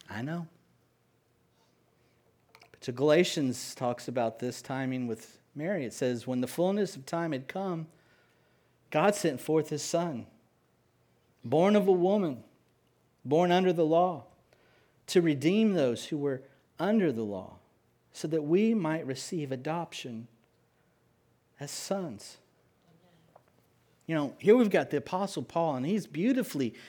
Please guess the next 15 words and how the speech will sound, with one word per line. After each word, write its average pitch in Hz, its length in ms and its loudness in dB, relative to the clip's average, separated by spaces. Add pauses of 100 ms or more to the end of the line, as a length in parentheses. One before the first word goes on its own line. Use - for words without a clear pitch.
(120)
he's 151 280 -10
captured 233 600 0
the 147 200 0
essence 185 560 0 (240)
of 131 200 -8
God's 196 480 -2
timing 180 760 0 (420)
for 185 240 2
sending 214 640 6
His 156 180 2
Son 180 380 2
to 175 80 4
the 180 80 2
world. 202 500 4 (2500)
This, 226 440 10